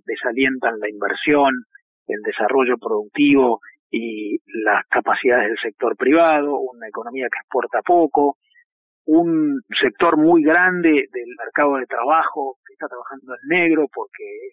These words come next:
la legislación laboral es sumamente rígida y de-, desalienta la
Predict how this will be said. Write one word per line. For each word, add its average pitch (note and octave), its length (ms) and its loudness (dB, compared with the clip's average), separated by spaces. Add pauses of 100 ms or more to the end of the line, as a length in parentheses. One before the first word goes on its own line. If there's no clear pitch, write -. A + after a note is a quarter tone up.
(200)
la A2+ 80 -8
legislación - 500 -8
laboral B2 340 0
es A#2 120 -8
sumamente B2+ 500 -6
rígida C3 640 2
y A2 80 -10 (480)
de-, C3 220 -2
desalienta B2 580 0
la A2 200 0